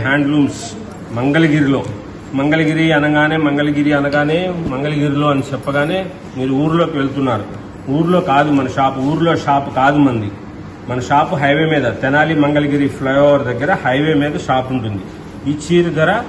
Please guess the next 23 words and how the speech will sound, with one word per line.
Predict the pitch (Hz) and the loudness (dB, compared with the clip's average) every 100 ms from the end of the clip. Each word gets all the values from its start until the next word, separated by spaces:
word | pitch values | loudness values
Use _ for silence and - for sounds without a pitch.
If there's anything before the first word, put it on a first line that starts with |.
| - - - - 117 | -12 -14 -14 -4 0
ఐదు | 147 151 160 | 2 4 4
వేల | 170 214 131 | 4 2 2
ఐదు | 135 139 | 4 4
వందల | 139 160 147 | 6 4 4
రూపాయలు, | 143 127 104 92 - - | 2 2 2 -2 -12 -4
ఫైవ్ | - 143 160 - | 4 4 4 6
థౌజండ్ | 156 147 156 156 147 | 6 8 6 4 2
ఫైవ్ | 143 139 | 4 4
హండ్రెడ్ | 135 139 165 156 | 4 4 4 4
రూపీస్. | 151 139 110 - - - - - - - - 127 | -2 -2 -6 -6 -12 -16 -16 -16 -18 -18 -8 -4
ఇంత | 139 170 160 - | 0 0 -2 -6
చక్కగా | 151 - 185 190 | -8 0 4 4
ఉంటుందో | 175 170 180 - | 4 0 -2 -2
చూడండి | 151 139 127 104 | -2 0 -2 -6
చీర, | - 131 107 98 - - - | -6 -4 -4 -6 -14 -14 -4
బ్యూటిఫుల్గా | 131 147 - 151 147 | 0 0 0 0 2
ఉంటుంది | 147 170 147 | 2 0 0
శారీ, | 127 123 117 - - - - - - - - - - | 0 -2 -4 -12 -14 -16 -16 -16 -16 -16 -16 -16 -8
చాలా | 117 143 165 | 0 0 2
గ్రాండ్గా | 160 156 156 147 131 | 2 4 4 4 4
ఉంటుంది. | 117 98 - - - - - - - - - - - - - | 0 -6 -10 -16 -16 -16 -16 -16 -16 -16 -16 -18 -18 -16 -14
పిచ్వాయ్ | 123 - 170 160 | -10 4 4 4
ప్రింట్స్లో | 135 123 - 117 | -2 -4 -6 -10